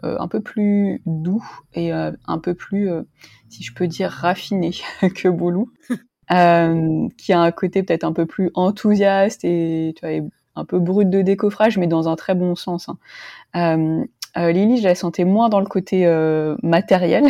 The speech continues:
Speaker 1: <laughs> de, de la vie. Euh, elle me disait qu'elle était plus sensible comme toi. Elle a,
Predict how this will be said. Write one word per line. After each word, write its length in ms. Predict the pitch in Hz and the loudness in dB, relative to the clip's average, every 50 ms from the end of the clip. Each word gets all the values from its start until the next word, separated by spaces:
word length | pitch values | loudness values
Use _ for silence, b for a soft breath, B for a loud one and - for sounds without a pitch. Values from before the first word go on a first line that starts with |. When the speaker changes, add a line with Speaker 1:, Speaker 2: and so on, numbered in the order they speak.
| 247 | 2
Speaker 1:
<laughs> 80 | - - | 4 4
de, 340 | 254 214 165 160 165 165 160 | 6 6 6 4 4 2 2
de 120 | 160 170 | 2 2
la 220 | 170 175 175 165 | 2 2 2 2
vie. 280 | 165 175 226 277 - - B B B B B B B B B 165 | 0 -2 -4 -10 -16 -20 B B B B B B B B B -2
Euh, 280 | 170 165 160 160 156 - | 0 2 2 2 0 0
elle 140 | - 170 165 | 0 0 0
me 40 | 165 | 0
disait 220 | 160 175 180 220 | 0 0 0 0
qu'elle 180 | 226 - 190 180 | 0 2 2 2
était 220 | 185 180 - 175 | 2 2 0 -2
plus 240 | 170 - - 240 240 | -4 -4 -4 -4 -4
sensible 880 | 226 - - 214 220 - - - - 214 220 226 202 196 185 180 175 170 | -4 -2 -4 -4 -4 -4 -6 -6 -4 -2 0 0 0 0 0 0 -2 -2
comme 260 | - 185 180 185 180 | 0 0 0 0 -2
toi. 400 | - - - - 180 165 185 247 | -6 -10 -10 -4 -4 -2 -2 -2
Elle 100 | 220 165 | -4 -6
a, 420 | 151 - - - - - - - | -6 -6 -8 -10 -12 -14 -16 -18